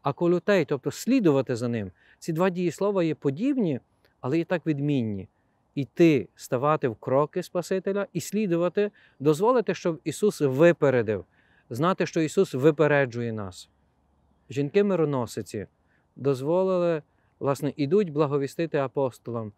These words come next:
що Ісус їх випереджує в Галілеї,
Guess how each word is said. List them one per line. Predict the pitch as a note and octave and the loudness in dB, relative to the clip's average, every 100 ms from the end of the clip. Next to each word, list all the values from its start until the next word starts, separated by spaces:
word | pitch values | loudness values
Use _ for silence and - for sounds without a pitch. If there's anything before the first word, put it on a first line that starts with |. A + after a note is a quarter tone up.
| _ _ - | _ _ -8
що | C#3 | -6
Ісус | B2+ - G#3 - | -4 0 0 0
їх | F3 C#3 | -2 0
випереджує | C#3 D3 C#3+ D#3+ F#3 F3 E3+ E3 | 2 2 2 0 0 -2 -4 -4
в | A#2+ | -2
Галілеї, | D3 C#3+ C#3 C3 A2 F#2+ | 0 2 2 2 0 -6